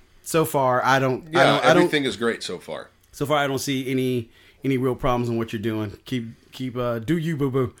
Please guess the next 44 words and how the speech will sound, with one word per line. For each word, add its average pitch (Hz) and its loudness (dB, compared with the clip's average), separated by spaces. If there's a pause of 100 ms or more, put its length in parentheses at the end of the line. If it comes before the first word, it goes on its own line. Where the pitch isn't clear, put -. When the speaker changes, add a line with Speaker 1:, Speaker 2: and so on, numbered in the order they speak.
(140)
Speaker 2:
Yes. 90 -6
Speaker 1:
All 139 6
right. 101 2 (460)
Uh, 135 0
so 190 -2
the 160 -4
part 175 0
of 175 -2
this - -8
player's 143 -2
backstory, 160 0
it 135 -4
had 135 -2
to 135 -4
deal 123 -2
with 117 -4
an 110 -4
assassin 143 -2 (720)
against 135 -2
the 139 -2
rest 127 -2
of 117 -4
his 113 -4
family. 113 -2
The 113 -4
Assassin's 156 -2
Guild 113 -2 (360)
would 123 0
not 143 2
allow 170 4
to 160 0
give 127 -2
them 135 -4
any 117 -2
information 127 -2 (220)
on 117 -4
the 110 -4
assignment 165 -2
unless 120 -4
they 127 -4
were 127 -4
actually 123 2
an 113 -4
assassin. 127 -2